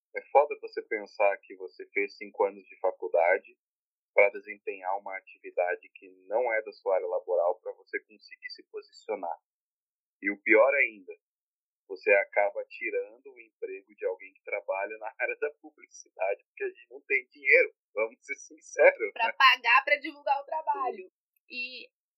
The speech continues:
Speaker 2: eu vejo que, assim, na psicologia, o marketing maior é o boca a boca.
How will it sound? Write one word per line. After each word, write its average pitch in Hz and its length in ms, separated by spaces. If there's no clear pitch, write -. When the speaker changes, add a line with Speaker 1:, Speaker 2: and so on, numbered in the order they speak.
Speaker 2:
eu 285 120
vejo 320 280
que, 339 80
assim, 302 220
na 240 120
psicologia, 247 1000
o 247 100
marketing 233 720
maior 190 460
é 240 40
o 226 60
boca 226 240
a 233 40
boca. 233 380